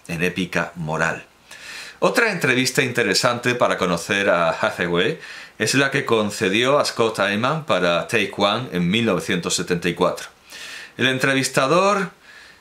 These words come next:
resume así su, vamos, eh,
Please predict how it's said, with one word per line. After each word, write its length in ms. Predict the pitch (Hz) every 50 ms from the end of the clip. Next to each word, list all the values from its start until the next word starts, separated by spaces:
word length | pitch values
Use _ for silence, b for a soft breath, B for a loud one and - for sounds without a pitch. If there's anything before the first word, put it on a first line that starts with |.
| B B _ _ -
resume 380 | - 113 113 - 160 147 - 139
así 360 | 127 113 - - 143 143 143
su, 600 | 131 - - 127 117 113 107 104 104 101 98 95 117
vamos, 260 | 139 113 85 - - 87 85 -
eh, 240 | 64 69 - 62